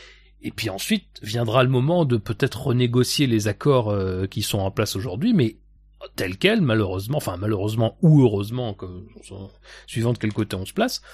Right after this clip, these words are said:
dans l'absolu, ça ne changera pas le fonctionnement de la Formule un. Ça sera surtout l'image, ce qu'on en fera, qui changera, mais le fonctionnement de la F un, je vois mal comment il pourrait changer, à moins de, un renversement du, d'un cataclysme incroyable où tout le monde serait d'accord pour, euh, modifier ça, mais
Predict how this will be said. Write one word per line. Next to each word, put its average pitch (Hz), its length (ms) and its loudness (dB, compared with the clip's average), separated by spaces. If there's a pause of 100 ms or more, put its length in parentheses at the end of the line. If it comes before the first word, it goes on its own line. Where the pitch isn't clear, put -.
(1000)
dans 127 320 2
l'absolu, 127 420 4
ça 127 180 2
ne 120 80 2
changera 113 400 0
pas 170 120 4
le 135 100 4
fonctionnement 123 640 0
de 151 60 0
la 120 80 2
Formule 120 380 -4
un. 101 80 -4
Ça - 140 -8
sera - 180 -8
surtout - 400 -2
l'image, 127 640 4 (500)
ce - 120 -12
qu'on 113 180 -2
en 113 100 2
fera, 214 420 -2
qui - 120 -10
changera, 110 420 -4
mais 90 320 -4
le 95 80 -8
fonctionnement 117 480 -2
de 113 60 0
la 110 120 0
F 104 140 -6
un, 202 100 -2
je 120 120 -6
vois 104 220 -4
mal 143 240 -2
comment 123 220 -4
il 131 80 -4
pourrait 104 200 -4
changer, 107 320 -2
à 143 80 4
moins 143 200 2
de, 117 160 0 (380)
un 98 100 -8
renversement 131 760 4
du, 117 140 -4
d'un 107 160 -2
cataclysme 139 600 -2
incroyable 131 540 -2
où 127 100 -4
tout 117 140 -8
le 127 40 -2
monde 139 120 -2
serait 123 160 -2
d'accord 120 300 0
pour, 110 200 -6
euh, 101 60 -6
modifier 107 400 -8
ça, 175 200 -8
mais 113 200 -6